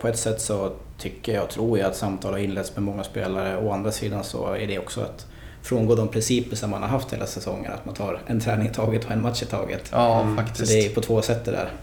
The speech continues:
Speaker 3: Mm.
Speaker 1: Och kontraktsläge generellt är ju, det är ju jättesvårt när du spelar i, i division ett i, i herrfotbollen, eh, utifrån ekonomiska förutsättningar. Det är svårt att sätta en budget när du vet att du spelar i samma säsong nästa år. För det, det är svårt att definiera exakt hur,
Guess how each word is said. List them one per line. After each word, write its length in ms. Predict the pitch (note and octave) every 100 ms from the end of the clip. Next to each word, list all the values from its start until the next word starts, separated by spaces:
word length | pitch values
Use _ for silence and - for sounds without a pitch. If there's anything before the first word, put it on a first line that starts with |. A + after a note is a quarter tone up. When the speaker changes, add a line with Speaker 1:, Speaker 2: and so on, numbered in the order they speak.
| - - - A2
Speaker 3:
Mm. 340 | A2 G#2 G#2 -
Speaker 1:
Och 160 | A2 G#2 -
kontraktsläge 680 | - A2 A2 - A2+ A2 F#2+ G#2
generellt 460 | G2 G#2+ G2+ -
är 60 | F#2+
ju, 200 | F2+ -
det 80 | G2+
är 40 |
ju 80 | G2+
jättesvårt 520 | F#2+ - - G#2+ A#2 A2+
när 20 | -
du 60 |
spelar 300 | - G#1 -
i, 180 | G#1+ - A2
i 20 |
division 420 | A2+ - - G#2
ett 280 | G#2 - -
i, 320 | - - -
i 100 | -
herrfotbollen, 680 | G#2+ G#2 G#2+ - A2+ G#2+ G2+ G#2+ - -
eh, 340 | - - A#2
utifrån 440 | G#2+ A2 - G2+ F#2+
ekonomiska 560 | G#2 G#2 G2+ G2+ -
förutsättningar. 560 | G#2 G2+ G2 G#2+ - -
Det 60 |
är 40 | A2
svårt 220 | A2+ G#2+
att 60 | -
sätta 220 | G#2 G2+
en 60 |
budget 500 | G2 G2 - F#2 - -
när 80 | G2+
du 60 |
vet 180 | F#2+ -
att 60 | -
du 60 |
spelar 240 | G#2+ A2 G2+
i 40 |
samma 260 | - G#2 G2
säsong 400 | G#2+ - B2 G#2+
nästa 240 | - -
år. 180 | - - - - -
För 120 | -
det, 460 | G#2+ G2+ G2+ G2 G2 A2+ -
det 80 | A2
är 40 |
svårt 260 | A2 A2 A2
att 80 | -
definiera 380 | - G2 G2+ -
exakt 440 | - - - -
hur, 140 | -